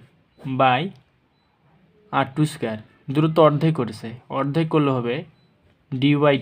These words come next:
টু, তার উপরে স্কয়ার। তাহলে এখানে ক্যালকুলেশন করলে হয় জি এম এম by ডি স্কয়ার by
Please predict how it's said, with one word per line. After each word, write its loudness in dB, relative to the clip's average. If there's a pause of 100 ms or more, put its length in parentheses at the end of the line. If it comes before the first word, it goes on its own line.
টু, -2 (1500)
তার -2
উপরে -6 (120)
স্কয়ার। -12 (2750)
তাহলে -10
এখানে -2
ক্যালকুলেশন -2
করলে -4
হয় -10 (880)
জি -2 (1000)
এম 2 (460)
এম -2 (1040)
by 2 (1800)
ডি 0 (100)
স্কয়ার 2 (120)
by -4